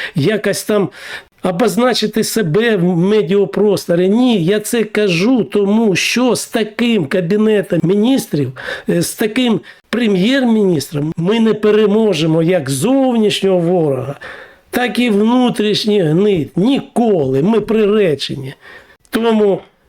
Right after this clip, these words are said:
цей уряд має піти в відставку. А замість нього Зеленський має створити, він зобов'язаний це зробити за вимогою народу,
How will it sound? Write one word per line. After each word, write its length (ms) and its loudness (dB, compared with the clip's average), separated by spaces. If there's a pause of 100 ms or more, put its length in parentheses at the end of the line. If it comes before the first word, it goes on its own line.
(260)
цей 520 0
уряд 540 0 (100)
має 360 2
піти 560 -2
в 60 -4
відставку. 840 -4 (300)
А 180 -2
замість 460 0
нього 580 0 (180)
Зеленський 1000 0 (240)
має 520 2
створити, 600 0
він 220 2
зобов'язаний 1040 2
це 200 -2
зробити 720 0 (240)
за 180 -2
вимогою 600 2
народу, 680 2